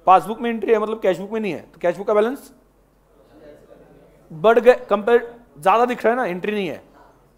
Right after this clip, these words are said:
तो ज्यादा दिख रहा है compare to passbook। Passbook में balance कम दिखाई देगा, bank charges दिख रहा है, तो पा-, कैश बुक का थोड़ा सा ज्यादा दिख रहा है, तो क्या करो?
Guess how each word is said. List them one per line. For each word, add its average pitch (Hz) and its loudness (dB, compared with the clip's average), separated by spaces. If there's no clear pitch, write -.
तो 175 -8
ज्यादा 196 4
दिख 240 -2
रहा 180 4
है - -4
compare 185 -2
to 240 -6
passbook। 170 2
Passbook 165 -2
में 214 -8
balance 190 -2
कम 202 -10
दिखाई 190 0
देगा, 214 0
bank 185 -4
charges 185 -4
दिख 165 -16
रहा 135 -4
है, - -14
तो 202 2
पा-, 165 -4
कैश 175 2
बुक 196 -10
का 220 -2
थोड़ा 190 0
सा 202 -4
ज्यादा 170 0
दिख 180 -6
रहा 139 -2
है, 131 -4
तो 160 -8
क्या 196 4
करो? 180 -4